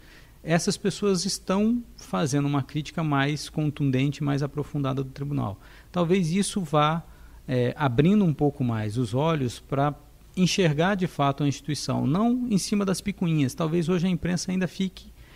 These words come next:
de Supremo, fazendo aqueles embates e frases de efeito de um ministro atacando o outro, como se isso interferisse ou como se isso fosse de fato o Supremo.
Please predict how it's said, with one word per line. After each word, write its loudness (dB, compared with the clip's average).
de -2
Supremo, 0
fazendo 2
aqueles -2
embates 2
e 0
frases 0
de 0
efeito 0
de 2
um 4
ministro 2
atacando -2
o -2
outro, -4
como 0
se -4
isso -2
interferisse -2
ou 4
como 4
se 0
isso 0
fosse 0
de -2
fato -4
o -4
Supremo. -2